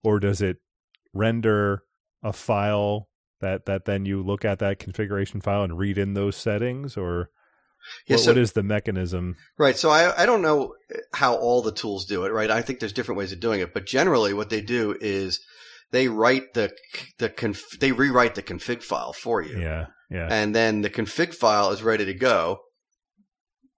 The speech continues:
Speaker 2: And when you, um, let's say in our case, I do a lot of web deployments, web development. So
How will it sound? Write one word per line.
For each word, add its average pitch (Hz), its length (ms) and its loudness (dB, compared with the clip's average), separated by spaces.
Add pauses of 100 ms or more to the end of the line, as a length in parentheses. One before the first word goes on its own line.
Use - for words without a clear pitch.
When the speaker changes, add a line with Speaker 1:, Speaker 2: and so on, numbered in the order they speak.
(160)
Speaker 2:
And 110 420 2
when 107 240 2
you, 104 380 -2
um, 87 400 -2 (1000)
let's 101 160 -4
say 101 260 0
in 110 180 0
our 107 120 4
case, 104 320 2
I 104 60 2
do 104 120 -2
a 98 40 0
lot 92 140 2
of 87 60 0
web 107 220 0
deployments, 92 580 -2
web 113 220 2
development. 90 440 -4
So 101 240 0